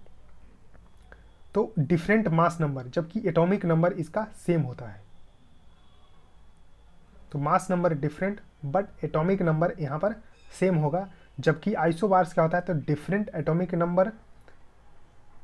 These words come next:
और सेम एटॉमिक जो है मास नंबर। तो यहाँ पर आपको ध्यान रखना है दोस्तों कि आइसोटोप्स होता है डिफरेंट मास नंबर्स, जबकि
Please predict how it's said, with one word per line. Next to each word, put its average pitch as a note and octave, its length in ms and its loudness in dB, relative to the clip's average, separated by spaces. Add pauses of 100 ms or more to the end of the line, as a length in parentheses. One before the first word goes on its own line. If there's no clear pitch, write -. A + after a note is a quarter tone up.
(580)
और G3 240 6 (380)
सेम F#3 320 2 (520)
एटॉमिक D#3 440 -4 (440)
जो D3+ 80 -4
है F#3+ 160 -4
मास C3+ 300 -6
नंबर। B2 280 -14 (680)
तो E3+ 60 2
यहाँ F#3 140 4
पर G3 100 6
आपको F3+ 240 2
ध्यान D#3+ 220 2
रखना F3 220 2
है F3 80 0
दोस्तों F3+ 320 -2 (480)
कि F#3+ 180 -2
आइसोटोप्स F3 680 0
होता E3 160 2
है E3+ 180 0
डिफरेंट F#3+ 420 -2
मास D#3+ 380 -4 (140)
नंबर्स, D#3 420 0 (280)
जबकि E3+ 420 -4